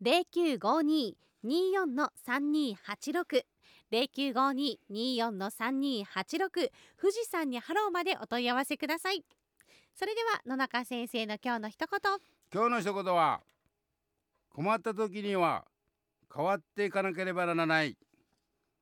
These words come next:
Speaker 2: 変われば通じるようになります。通じれば長く続きます。すなわち、困った時には率先して変わっていく必要があります。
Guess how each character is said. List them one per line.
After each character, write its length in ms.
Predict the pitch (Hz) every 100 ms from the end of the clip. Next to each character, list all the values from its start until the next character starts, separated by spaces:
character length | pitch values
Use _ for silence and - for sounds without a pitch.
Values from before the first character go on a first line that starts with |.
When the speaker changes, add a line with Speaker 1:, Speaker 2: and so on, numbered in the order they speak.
| _ _ _ _
Speaker 2:
変 100 | -
わ 160 | 143 214
れ 120 | 226
ば 160 | 214 196
通 340 | 143 180 208 208
じ 100 | 196
る 180 | 202 196
よ 200 | 196 190
う 40 |
に 120 | 180
な 120 | 160
り 120 | 151 156
ま 160 | 147
す。 200 | 139 - _ _ _ _ _ _ _ _ _ _
通 320 | - 180 196 196
じ 140 | 175
れ 160 | 180 170
ば 160 | 160
長 360 | 147 151 202 220
く 120 | 190
続 240 | 156 190
き 100 | 180
ま 160 | 185 156
す。 220 | - - _ _ _ _ _ _ _ _ _ _
す 60 | 175
な 120 | 233
わ 140 | 240
ち、 240 | 165 165 92 _ _ _ _ _ _ _
困 220 | 165 202
っ 40 |
た 140 | 196 185
時 300 | 180 156 165
に 140 | 147
は 380 | 147 143 131 113 - _ _ _ _ _
率 260 | - 180
先 340 | 170 - 226 226
し 100 | -
て 220 | 220 190
変 160 | - 180
わ 120 | 214
っ 60 | 214 _ -
て 220 | 202 196
い 60 | 185
く 200 | 202 175
必 260 | - 170
要 160 | 185 190
が 100 | 185
あ 60 | 156
り 80 |
ま 160 | 139 107
す。 160 | -